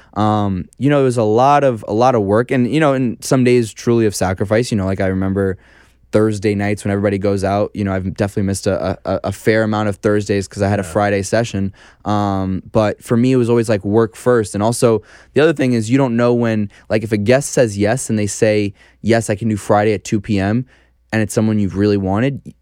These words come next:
Speaker 1: I don't fucking care. You get there at Friday at two P M and you make it work. Like, you work around it. You, like, I've missed class for, for podcasts,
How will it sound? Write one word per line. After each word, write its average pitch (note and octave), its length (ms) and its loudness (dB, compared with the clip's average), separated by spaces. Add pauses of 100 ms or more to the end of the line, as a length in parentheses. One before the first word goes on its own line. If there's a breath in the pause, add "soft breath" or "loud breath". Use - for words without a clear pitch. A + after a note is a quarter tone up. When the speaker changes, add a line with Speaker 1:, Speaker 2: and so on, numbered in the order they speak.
(120)
Speaker 1:
I A#2 60 4
don't C#3+ 160 -2
fucking A2+ 280 -2
care. B2 140 2
You F#2 280 -4
get G#2+ 220 0
there A#2 120 4
at G#2+ 80 -2
Friday F#2 400 0
at - 100 -4
two G2+ 140 -4
P G2+ 160 -2
M B2+ 180 0
and F#2+ 120 -2
you F#2 80 -2
make F#2 360 -2
it - 80 -2
work. B2 320 -2
Like, F#2+ 200 -2
you F#2+ 120 -4 (120)
work F#2 400 -2
around F#2+ 420 -2
it. A2+ 160 0 (300 loud breath)
You, G#2 260 -4
like, G2 160 -2
I've G2 140 -2
missed A#2+ 260 2
class G2+ 320 -2
for, - 260 -6
for F#2+ 220 -6
podcasts, F#2+ 720 -4